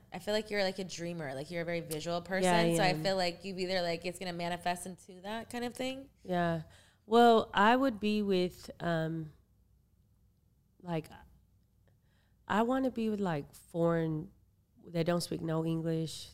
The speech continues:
Speaker 2: that just come and go.
Speaker 1: <laughs>
Speaker 2: Like, just, listen, bro. Like, I do, you do whatever I say.
Speaker 1: Are you into bondage? This is off the
Speaker 2: No.
Speaker 1: script.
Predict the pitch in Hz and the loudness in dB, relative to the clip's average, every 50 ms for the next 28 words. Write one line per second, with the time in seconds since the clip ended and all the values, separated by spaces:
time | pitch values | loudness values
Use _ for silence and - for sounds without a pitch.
0 | - - 160 160 156 165 160 - - - 170 160 156 151 147 143 139 139 139 139 | -10 -6 -6 -4 -2 -2 -4 -4 -4 -4 -4 -2 -2 -4 -4 -4 -4 -6 -6 -8
1 | 160 165 160 160 160 170 175 170 - - - - - _ _ _ _ _ _ _ | -6 -4 -4 -2 -2 -4 -6 -8 -8 -10 -14 -16 -20 _ _ _ _ _ _ _
2 | _ _ - - - 190 170 170 160 - 170 160 147 147 147 147 143 143 143 - | _ _ -18 -12 -6 -4 -4 -4 -4 -6 -6 -6 -6 -4 -6 -6 -8 -8 -12 -14
3 | - - - 190 165 160 160 - - 180 190 175 170 196 208 208 - - 190 202 | -16 -10 -6 -2 -2 -2 -2 0 2 2 2 2 2 0 0 0 0 -2 -4 -2
4 | 185 214 202 208 220 214 202 196 190 180 170 160 - - 156 151 143 135 202 214 | -2 -2 -2 0 0 2 2 2 0 -2 -4 -6 -8 -10 -12 -10 -4 0 2 2
5 | 240 247 240 233 233 240 202 170 165 160 160 165 175 196 214 220 214 - - - | 4 2 2 0 -2 -6 -4 -2 0 0 0 -2 -2 -6 -8 -8 -10 -12 -14 -14
6 | - - 196 190 190 196 180 180 175 175 170 165 160 156 151 143 143 170 147 - | -12 -10 -8 -8 -6 0 2 4 6 6 6 6 6 6 4 4 2 2 0 -2
7 | - | -6